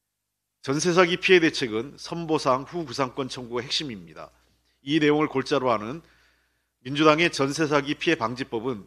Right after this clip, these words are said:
논의도 없이 반대만 하고 있습니다. 매 십만 호의 주택 공급 약속은 윤석열 대통령의 대선 공약인데 지난해 오만 호도 못 채운 것에 대한 반성은커녕 내년도 목표를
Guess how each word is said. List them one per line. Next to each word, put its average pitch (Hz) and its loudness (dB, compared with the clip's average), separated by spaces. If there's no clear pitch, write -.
논의도 143 0
없이 110 -2
반대만 120 -4
하고 117 -2
있습니다. 82 -14
매 160 6
십만 185 2
호의 107 -2
주택 - -4
공급 139 -2
약속은 107 -6
윤석열 156 2
대통령의 131 -4
대선 120 -4
공약인데 104 -8
지난해 139 -2
오만 147 4
호도 147 0
못 120 -4
채운 131 -2
것에 120 -4
대한 117 -2
반성은커녕 117 -6
내년도 160 4
목표를 127 -2